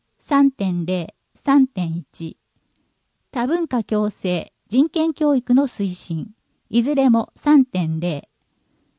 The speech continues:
農漁業の振興。二点九、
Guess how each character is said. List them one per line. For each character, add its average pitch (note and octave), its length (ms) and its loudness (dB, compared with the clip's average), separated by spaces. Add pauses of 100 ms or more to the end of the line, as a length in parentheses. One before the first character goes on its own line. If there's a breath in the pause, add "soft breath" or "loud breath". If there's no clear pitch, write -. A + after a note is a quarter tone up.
(340)
農 C#4+ 280 2
漁 D4+ 180 0
業 B3 260 2
の E3 120 -4
振 A3 280 0
興。 F3 420 -4 (600)
二 D4+ 220 2
点 F3 300 -2
九、 F3+ 340 -6